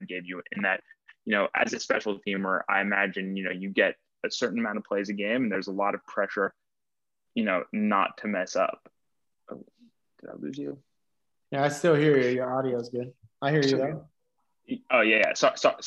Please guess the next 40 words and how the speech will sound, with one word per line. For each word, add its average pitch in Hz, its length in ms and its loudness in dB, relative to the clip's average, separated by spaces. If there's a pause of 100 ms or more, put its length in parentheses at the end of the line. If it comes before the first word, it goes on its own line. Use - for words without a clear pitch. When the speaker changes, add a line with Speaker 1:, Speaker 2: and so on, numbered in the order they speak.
Speaker 1:
yeah, 101 180 2
sorry 110 280 6
about 92 220 0
that. 95 200 0 (240)
In, 139 140 6
in 139 180 6
that, 127 240 6
you 123 80 0
know, 113 100 4
the 107 80 -2
pressure 151 400 2
is 123 80 2
always 113 400 2
on, 117 220 -2
and 107 100 -4
that, 92 140 -6
you 110 60 -4
know, 101 120 0
mistakes 110 580 0
are 110 60 -2
probably 98 520 0
clapped 101 380 -2
down 95 280 0
on, 92 340 -4
you 113 80 -6
know, 98 140 -4
pretty 113 240 -4
significantly, 107 760 -8
and 98 100 -8
that, 92 120 -2 (120)
you 104 120 -6
know, 92 160 -2 (320)
it's - 140 -4
almost 123 520 6
a 110 60 2
relationship 120 640 4
of, 95 220 -2
"Hey, 92 380 4
you 104 100 -4
know, 92 240 -2